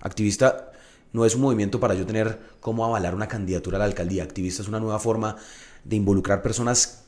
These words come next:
que tienen inquietudes políticas y se involucran en política ahora electoral con una lista del consejo. Eh, lo que estamos diciendo es, queremos que en Bogotá,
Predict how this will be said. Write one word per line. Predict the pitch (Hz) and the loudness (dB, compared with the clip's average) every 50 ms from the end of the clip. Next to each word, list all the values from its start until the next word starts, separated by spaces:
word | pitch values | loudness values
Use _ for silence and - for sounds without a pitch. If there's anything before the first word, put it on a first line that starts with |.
| _ | _
que | - 113 - | -6 -6 -6
tienen | - 101 110 113 123 131 | -2 2 2 4 6 6
inquietudes | 135 110 - - - - 113 123 120 | 6 6 6 4 4 4 4 2 2
políticas | - 120 107 104 - - - 156 147 - - - - - - - | 2 2 2 2 2 2 4 4 4 4 2 -4 -8 -14 -4 0
y | 143 131 | 2 4
se | 117 123 | 4 4
involucran | 117 110 107 98 110 117 135 156 151 151 143 135 135 | 2 2 2 4 10 12 12 12 12 12 8 6 4
en | 117 | 0
política | - 101 101 98 - 101 - 110 | 0 -2 -2 -2 -2 -2 0 2
ahora | 95 92 95 101 101 107 | 4 4 4 4 4 4
electoral | 117 113 - - 107 104 110 120 - - - - - - | 2 0 2 2 4 4 4 4 2 -4 -16 -18 -14 -8
con | - 107 95 | -4 -2 0
una | 95 101 | 2 4
lista | 104 104 101 - 110 | 4 4 2 2 0
del | 101 92 | 0 0
consejo. | - 92 85 - 82 - - - - - - - - - - - - - - | 0 2 4 4 4 4 2 -4 -6 -8 -14 -14 -14 -14 -14 -16 -10 -2 2
Eh, | 107 107 107 107 107 107 - - - - - - - - - - _ - - - - - | 4 6 6 6 4 0 -6 -16 -20 -20 -20 -20 -20 -20 -20 -20 _ -20 -20 -20 -6 0
lo | - 117 - | 2 4 4
que | - | 4
estamos | - - 113 127 139 | 4 4 6 6 6
diciendo | 135 139 123 - 113 110 113 120 127 - - - - - - - - - | 6 6 6 4 4 2 2 2 0 0 -2 -10 -18 -20 -18 -18 -8 0
es, | - 123 113 117 - - - - - - | 4 6 6 6 4 2 0 -6 -8 -2
queremos | - 117 104 104 113 123 127 123 - - - - - - - - - | 0 2 4 4 4 4 2 0 -2 -4 -8 -14 -20 -20 -20 -10 -6
que | - 107 | -4 -2
en | 92 92 90 | -2 0 0
Bogotá, | 87 80 85 82 - 92 92 98 - - - | 0 0 -2 -2 0 0 -2 -2 -4 -10 -20